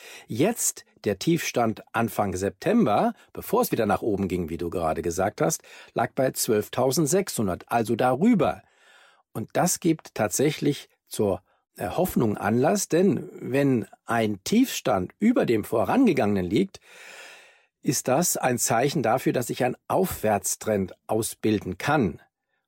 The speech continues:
Ob es tatsächlich wird, das wissen wir natürlich nicht, aber es ist ein erstes Zeichen dafür und wir dürfen gespannt sein, erstmal wohin die Reise jetzt im, im laufenden Aufschwung geht, aber auch dann, wohin die Reise gehen wird, wenn es,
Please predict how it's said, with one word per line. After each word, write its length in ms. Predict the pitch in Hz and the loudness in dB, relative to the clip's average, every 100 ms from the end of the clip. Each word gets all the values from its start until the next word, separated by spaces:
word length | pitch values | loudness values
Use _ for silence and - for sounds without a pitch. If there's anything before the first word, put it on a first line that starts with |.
| _ _ _ _ _ - | _ _ _ _ _ -6
Ob 100 | 98 | -2
es 280 | 85 - - | -4 -4 -8
tatsächlich 560 | 82 - 82 87 90 | -8 -4 -6 -6 -2
wird, 420 | 113 220 - - - 139 - | 0 0 -2 -18 -20 -20 -10
das 280 | - - 127 | -8 -4 -2
wissen 240 | 151 226 | 2 2
wir 80 | 208 | 4
natürlich 420 | 185 - 170 180 | 2 2 2 4
nicht, 320 | 165 151 - | 0 0 -4
aber 360 | 104 107 147 - | -2 0 0 -2
es 120 | - | -2
ist 180 | 175 - | -4 -4
ein 120 | 113 | -6
erstes 420 | - 104 - - | -4 -6 -8 -8
Zeichen 420 | - - 135 - | -4 -2 -2 0
dafür 440 | 156 160 175 185 220 - - - - | 0 0 2 2 2 -6 -20 -12 -4
und 120 | 120 | 0
wir 120 | 117 | 2
dürfen 280 | 127 147 110 | 2 0 0
gespannt 600 | 95 - - 123 175 240 | -2 -6 -2 0 2 2
sein, 300 | - 214 214 | 2 2 2
erstmal 420 | 147 110 117 101 | 0 -2 -2 0
wohin 180 | 98 98 | 0 2
die 80 | 104 | 2
Reise 340 | 101 104 95 | 2 2 2
jetzt 300 | 98 95 - | 2 0 -2
im, 220 | - 92 85 - - - | -6 -8 -8 -18 -20 -16
im 240 | - 92 87 | -8 -6 -2
laufenden 400 | 92 98 101 90 | 0 0 -2 -6
Aufschwung 480 | - 151 - 175 156 | -2 -4 0 0 4
geht, 240 | 170 196 - _ | 2 0 -8 _
aber 320 | - 131 143 117 | -2 0 2 0
auch 100 | - | 0
dann, 380 | 117 143 214 - _ | 2 4 4 0 _
wohin 220 | 147 135 | 0 2
die 80 | 147 | 2
Reise 400 | 120 113 131 135 | 2 4 2 2
gehen 260 | 127 143 151 | 2 2 4
wird, 240 | 143 147 | 0 -2
wenn 300 | - 170 175 | -10 -4 2
es, 220 | 185 - | 2 0